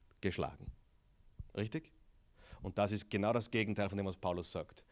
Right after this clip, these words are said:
Wenn jemand ereilt wird von einer Verfehlung,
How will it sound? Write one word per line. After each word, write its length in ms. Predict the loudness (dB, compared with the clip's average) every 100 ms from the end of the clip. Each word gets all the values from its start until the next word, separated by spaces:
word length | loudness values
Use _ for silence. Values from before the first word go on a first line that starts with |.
| -20 -8
Wenn 140 | 0 4
jemand 300 | 4 2 2
ereilt 680 | 0 2 4 6 6 4
wird 260 | 4 4 4
von 200 | 2 2
einer 140 | 2
Verfehlung, 680 | 2 0 4 6 8 6 4